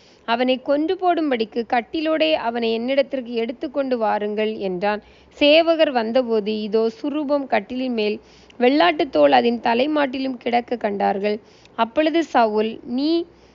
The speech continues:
இப்படி என்னை எய்து என் பகைஞனை தப்பவிட்டு அனுப்பினது என்ன?" என்று மீகாளிடத்தில் கேட்டான். மீகாள்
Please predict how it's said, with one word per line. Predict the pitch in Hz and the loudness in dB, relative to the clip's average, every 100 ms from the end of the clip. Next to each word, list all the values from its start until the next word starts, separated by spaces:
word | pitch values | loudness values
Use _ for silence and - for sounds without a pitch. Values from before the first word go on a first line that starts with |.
| - | -6
இப்படி | 269 - 370 370 | -6 -2 2 2
என்னை | 285 254 277 285 285 - - | 2 -2 2 2 2 -4 -8
எய்து | 240 233 269 220 233 233 - _ _ | 0 0 0 0 0 0 -4 _ _
என் | 247 254 | -2 0
பகைஞனை | 247 247 330 370 349 339 311 | 0 0 2 2 2 2 0
தப்பவிட்டு | 233 214 302 269 226 233 240 | -2 -2 -4 -4 -4 -2 -2
அனுப்பினது | - 233 285 320 302 294 269 | -2 -4 -4 -4 -4 -4 -4
என்ன?" | 226 220 262 294 | -4 -4 -2 0
என்று | 285 233 208 226 | 0 -2 -4 -6
மீகாளிடத்தில் | 220 247 240 277 262 226 - 233 | -4 -4 0 0 -2 -6 -8 -10
கேட்டான். | 202 202 185 202 202 - - _ _ | -6 -6 -4 -4 -4 -12 -20 _ _
மீகாள் | 254 311 349 311 254 | -2 2 2 4 2